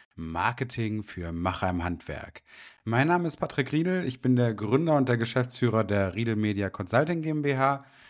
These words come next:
Wir sind eine spezialisierte Marketingagentur mit Sitz in Hannover und unterstützen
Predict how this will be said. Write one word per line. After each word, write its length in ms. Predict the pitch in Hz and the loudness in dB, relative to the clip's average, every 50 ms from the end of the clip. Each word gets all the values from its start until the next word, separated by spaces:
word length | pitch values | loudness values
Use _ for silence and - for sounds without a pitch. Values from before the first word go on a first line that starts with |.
| - _ _ | -20 _ _
Wir 240 | - 107 101 127 135 | -10 -4 0 0 2
sind 200 | 131 139 135 131 | 2 2 0 0
eine 420 | - 110 110 113 113 110 110 117 104 | 0 0 0 2 2 2 0 0 -2
spezialisierte 800 | - - - 120 120 - 123 110 107 101 98 110 110 - 110 | -6 -6 -6 -4 0 2 2 2 0 -2 -2 -4 -4 -2 -2
Marketingagentur 1120 | 101 95 87 104 120 - 127 - 127 123 123 104 107 107 110 110 107 - - 110 110 110 107 | 0 2 2 2 2 0 -4 -4 -4 -4 -4 -4 -4 -4 -4 -4 -6 -6 -6 -4 -2 0 0
mit 240 | 113 143 196 196 - | 2 0 0 2 2
Sitz 220 | 196 175 - - | 2 0 0 0
in 100 | 175 151 | -2 0
Hannover 680 | 143 127 117 117 127 139 139 - - 139 135 131 127 127 - - - - - - - - _ - | 2 2 2 2 2 2 0 0 2 4 4 4 2 -2 -8 -18 -20 -20 -20 -20 -20 -12 _ 0
und 420 | 120 117 117 117 117 113 - - | 2 4 4 4 2 0 -2 -2
unterstützen 1160 | 117 113 113 110 117 110 107 107 - - - - - 110 101 - - - 104 101 101 110 - | 0 0 2 2 4 2 2 2 0 -4 -6 -4 -2 -2 -2 -2 -4 -4 -2 -2 -2 -2 -6